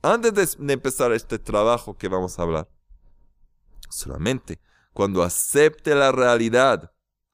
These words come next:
con la creencia que esta es la voluntad divina, con alegría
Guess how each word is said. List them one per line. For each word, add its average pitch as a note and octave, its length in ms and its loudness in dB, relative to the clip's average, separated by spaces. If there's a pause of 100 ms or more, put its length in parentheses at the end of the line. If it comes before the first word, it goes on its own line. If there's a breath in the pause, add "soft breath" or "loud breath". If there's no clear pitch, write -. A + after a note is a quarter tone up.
(340)
con A#2+ 140 -2
la A2+ 100 2
creencia C#3+ 540 0
que - 420 -6
esta E3 460 0
es E3+ 200 0
la E3+ 100 2
voluntad D3+ 580 0
divina, D3 580 -2 (1000)
con D2 180 -14
alegría F#2+ 760 0